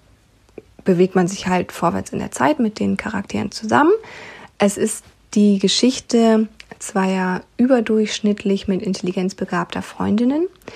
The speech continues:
von denen die eine es schafft, sich durch Bildung aus ihrer Herkunft herauszuarbeiten, also der ärmlichen Gegend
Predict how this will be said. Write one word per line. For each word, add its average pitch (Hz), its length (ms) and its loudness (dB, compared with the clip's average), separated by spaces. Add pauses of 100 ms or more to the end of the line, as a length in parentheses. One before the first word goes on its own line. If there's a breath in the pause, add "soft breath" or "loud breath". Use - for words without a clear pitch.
(200 loud breath)
von 190 240 0
denen 190 240 2
die 190 180 -2
eine 262 580 0
es 208 180 -4
schafft, - 420 -2 (260 loud breath)
sich - 240 -4
durch - 320 -4 (120)
Bildung 240 680 4 (200)
aus 190 180 -2
ihrer 185 280 -2 (220)
Herkunft - 760 0
herauszuarbeiten, 240 1040 0
also 196 260 -4
der 196 220 -2 (420 loud breath)
ärmlichen 190 520 2
Gegend 185 380 2